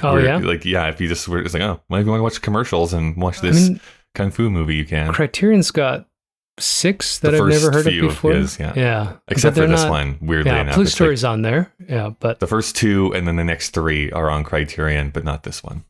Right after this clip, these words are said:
Speaker 1: But this one I've never heard of, and I think we'll talk about it for some good reason. Like,
Speaker 2: Mm.
Speaker 1: and I was
Speaker 2: Mm-hmm,
Speaker 1: texting you
Speaker 2: mm-hmm.
Speaker 1: too. These, the three of them and, and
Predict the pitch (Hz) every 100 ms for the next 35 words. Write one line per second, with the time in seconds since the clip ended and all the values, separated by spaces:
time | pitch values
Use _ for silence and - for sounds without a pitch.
0 | - 120 208 - 240 196 160 160 156 143
1 | 139 139 143 175 156 - - - 175 160
2 | 135 - 135 135 123 117 110 113 - -
3 | 113 104 - 160 143 117 123 110 110 113
4 | 113 127 147 - 147 139 160 151 156 143
5 | 101 107 110 135 98 127 120 117 - 139
6 | - 139 - 185 180 160 160 156 135 113
7 | 123 135 131